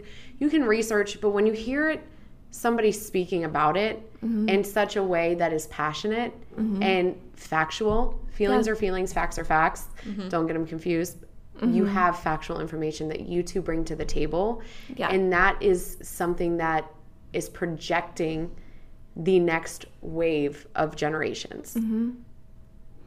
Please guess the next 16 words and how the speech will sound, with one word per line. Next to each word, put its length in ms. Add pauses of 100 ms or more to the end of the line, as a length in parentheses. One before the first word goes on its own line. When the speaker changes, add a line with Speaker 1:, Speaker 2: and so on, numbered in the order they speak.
(180)
Speaker 1:
You 100
know, 100
we're 100
not 180
in 60
the 60
Speaker 2:
Yeah. 140
Speaker 1:
ba-, 60
we're 120
not 120
in 60
the 60
back 280
end 140
anymore 360
of 280